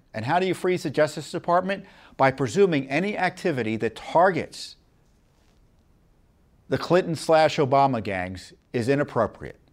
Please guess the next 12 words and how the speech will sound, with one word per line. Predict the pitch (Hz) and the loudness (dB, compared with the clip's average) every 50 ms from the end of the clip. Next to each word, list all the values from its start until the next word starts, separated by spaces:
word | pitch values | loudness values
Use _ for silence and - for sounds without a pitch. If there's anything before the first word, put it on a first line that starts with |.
| _ _ _ _ _ _ _ _ _ _ _ _ _ _ _ _ _ _ _ _ _ _ _ _ _ _ _ _ _ _ _ _ | _ _ _ _ _ _ _ _ _ _ _ _ _ _ _ _ _ _ _ _ _ _ _ _ _ _ _ _ _ _ _ _
And | - 139 135 135 | 0 2 2 2
any | 135 165 180 202 208 190 | 2 0 2 2 4 4
activity | 180 175 180 - - 196 175 165 151 135 131 | 4 2 2 2 2 4 4 4 2 2 2
to | 120 123 117 | 2 0 -2
rein | 104 98 107 135 160 185 190 190 | -2 0 0 0 2 2 2 2
in | 190 190 175 147 139 | 2 4 2 2 0
the | 123 117 | -2 -4
corruption | - - 127 127 151 160 160 - - 147 135 | -6 -6 0 2 2 2 2 0 -4 -6 -6
targeting | 120 127 143 143 147 127 135 127 127 123 | -4 0 0 0 2 2 0 -2 -4 -4
the | 117 107 | -6 -8
Trump | - - 196 190 190 160 | -2 0 0 0 0 -2
gang | 143 123 113 101 92 87 87 | -4 -4 -4 -4 -6 -8 -10